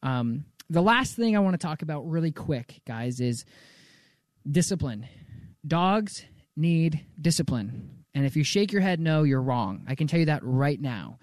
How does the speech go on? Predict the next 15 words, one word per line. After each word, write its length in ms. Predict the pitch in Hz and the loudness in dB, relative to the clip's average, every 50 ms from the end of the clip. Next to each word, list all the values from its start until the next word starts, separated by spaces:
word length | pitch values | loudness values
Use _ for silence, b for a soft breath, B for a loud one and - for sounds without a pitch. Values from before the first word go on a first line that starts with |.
| b b b b b b | b b b b b b
I 140 | 139 170 196 | 0 0 2
have 160 | 208 208 175 | 2 2 0
worked 340 | 170 175 180 175 165 - - | 0 0 0 0 0 -2 -4
with 400 | 151 147 143 135 127 113 131 123 - _ _ _ _ _ _ _ _ _ _ - | -2 -2 0 -2 -2 -4 -8 -10 -10 _ _ _ _ _ _ _ _ _ _ -20
thousands 560 | - - 202 165 170 202 196 180 214 208 185 | -4 0 2 4 4 4 4 4 2 2 2
of 120 | 196 175 | 0 2
dogs. 480 | 160 160 143 139 139 139 143 143 - - | 2 2 4 4 2 0 -2 -4 -8 -8
I 120 | - 139 143 | -4 -2 -2
have 140 | 143 135 131 | 0 0 0
worked 260 | 143 147 139 - - | -2 -2 -2 -2 -2
with 260 | 143 139 127 - - | -2 -2 -2 -4 -6
some 200 | - - 170 170 | -2 0 2 2
of 100 | 165 151 | 4 4
the 60 | 156 | 4
most 400 | 156 160 160 151 - - - - | 4 4 4 4 2 -2 -8 -14